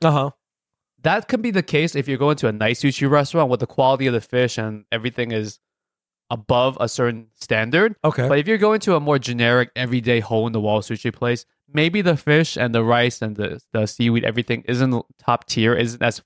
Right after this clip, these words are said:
Speaker 2: flavorful on its own.
Speaker 1: Okay.
Speaker 2: Are you okay? Like, in that case, I just not drench it. It's not, like, in a tub of soy sauce, but, you know, it's got a little bit of wasabi in the soy sauce 'cause you need
Speaker 1: So
Speaker 2: some flavor for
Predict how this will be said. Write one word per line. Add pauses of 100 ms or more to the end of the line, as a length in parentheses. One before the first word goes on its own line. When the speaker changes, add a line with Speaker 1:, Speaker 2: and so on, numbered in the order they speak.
Speaker 2:
flavorful
on
its
own. (180)
Speaker 1:
Okay. (140)
Speaker 2:
Are
you
okay?
Like,
in
that
case, (120)
I (320)
just (180)
not
drench
it.
It's
not,
like, (160)
in
a
tub
of
soy
sauce,
but,
you
know,
it's
got
a
little
bit
of
wasabi
in
the
soy
sauce
'cause
you
need
Speaker 1:
So
Speaker 2:
some
flavor
for